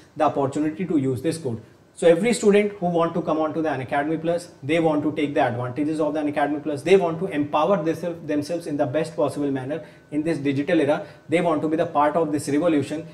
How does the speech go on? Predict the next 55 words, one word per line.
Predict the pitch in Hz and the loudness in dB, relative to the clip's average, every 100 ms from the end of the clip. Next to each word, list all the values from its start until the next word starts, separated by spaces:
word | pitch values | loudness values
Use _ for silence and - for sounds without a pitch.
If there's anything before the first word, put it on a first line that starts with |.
| - | -8
then | 151 160 | -4 -2
this | 147 147 | 0 0
is | 196 | 2
the | 185 | 2
time | 156 147 165 | 2 0 0
for | 165 | 2
you. | 151 165 160 - - | 4 2 0 -10 0
You | 147 | 2
do | 139 | 4
not | 143 185 185 | 2 0 0
have | 139 - | -2 -2
to | 156 | 0
wait | 135 143 | 2 2
for | - 127 | 0 -4
it. | 113 - - | -4 -8 -8
If | 160 160 | -4 4
you | 202 | 6
are | |
in | 190 | 6
the | 175 | 2
first | 170 170 170 | 2 2 2
year, | 185 175 | -2 -2
if | 151 147 | -2 0
you | 165 | 0
are | |
in | 156 | 0
the | 151 | -2
second | - 139 170 | -4 -4 -2
year, | 165 | 0
you | 156 143 | 0 0
are | 139 | 0
in | 147 | -2
the | |
third | 143 - 170 | -4 -2 2
year, | 151 170 - - - | 4 4 0 -10 -4
the | 147 | -2
best | 131 175 202 202 | 2 2 2 0
possible | 180 160 156 156 | -2 -2 0 0
time | 147 147 165 160 - - - - | 0 0 -2 -6 -12 -20 -20 -4
is | 175 135 | -2 0
right | 135 143 202 202 | 2 4 4 2
now | 196 | -2
to | 185 | -2
prepare | 170 151 139 156 | -4 -4 -2 -2
for | 151 147 | -2 -2
the | 143 | -2
examination, | 127 160 165 165 160 170 - - - | 0 0 0 0 -2 -6 -10 -16 -6
to | 143 | -2
dedicate | 151 165 185 180 170 | 2 2 2 0 2
yourself, | 165 165 165 165 165 - - | 4 4 2 0 -4 -18 -4
to | 151 | -2
give | 139 214 | 2 4
yourself | 196 185 - 175 170 | 4 4 2 -2 0
the | |
opportunity | 160 - 202 196 165 151 170 170 | 0 2 2 2 -4 -2 -4 -6